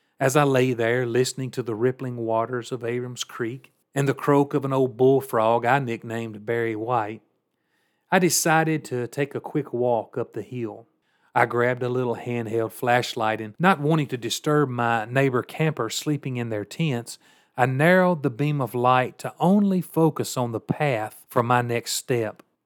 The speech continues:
The top of the hill had a small light shining at the restrooms, and it was easy enough to use that as my directional beacon, as the little flashlight provided light to keep watch on the path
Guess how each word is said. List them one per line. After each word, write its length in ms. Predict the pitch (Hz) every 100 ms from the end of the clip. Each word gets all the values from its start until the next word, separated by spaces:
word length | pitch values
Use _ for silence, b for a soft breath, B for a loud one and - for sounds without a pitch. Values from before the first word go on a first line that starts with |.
| _ _ _ _ _ -
The 100 | 120
top 340 | 143 160 156
of 100 | 117
the 120 | 110
hill 320 | 101 110 113
had 160 | 107 117
a 80 | 107
small 520 | - 139 131 139 117
light 360 | 117 131 104 -
shining 500 | - 139 143 113 113
at 140 | 110
the 100 | 107
restrooms, 720 | 113 123 - 110 104 107 110
and 240 | 120 117 - b b
it 200 | - 180
was 200 | 135 127 -
easy 360 | 175 170 135
enough 380 | 117 127 135 123
to 120 | -
use 340 | 113 135 120 -
that 280 | 127 127
as 200 | 107 101
my 180 | 123 120
directional 800 | 113 110 117 139 - - 117 113
beacon, 540 | 101 117 139 - 101 - b b b
as 140 | 127
the 120 | 139
little 240 | 135 175 151
flashlight 800 | - 151 151 135 - 113 107 -
provided 560 | 120 117 135 127 117
light 480 | 117 127 135 107 -
to 80 | -
keep 320 | - 127 -
watch 340 | 139 139 -
on 120 | 127 117
the 80 |
path 580 | 104 - 139 117 107 _